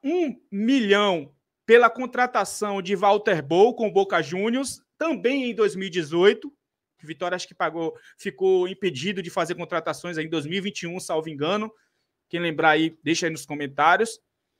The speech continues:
Três milhões pela contratação de Jordi Caicedo com a Universidade Católica do Equador em dois mil e dezenove. Esse aí foi o pior, que me deixou.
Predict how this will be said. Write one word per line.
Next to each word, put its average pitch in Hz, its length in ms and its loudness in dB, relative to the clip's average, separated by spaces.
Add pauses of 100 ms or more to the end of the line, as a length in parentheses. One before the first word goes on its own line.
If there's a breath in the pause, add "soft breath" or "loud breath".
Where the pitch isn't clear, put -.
(400)
Três 285 400 10
milhões 262 640 6
pela 233 240 6
contratação 233 640 0
de 208 140 -4
Jordi 202 400 2
Caicedo 202 840 6
com 226 140 -2
a 220 60 0
Universidade 190 640 -2
Católica 185 680 0
do 170 100 -6
Equador 160 560 -2
em 208 180 -8
dois 175 220 2
mil 175 120 -8
e 175 60 -8
dezenove. 156 640 0
Esse 185 160 -4
aí 180 120 0
foi 190 140 0
o 190 40 0
pior, 165 420 2
que 185 160 -18
me 147 80 -12
deixou. 156 520 -6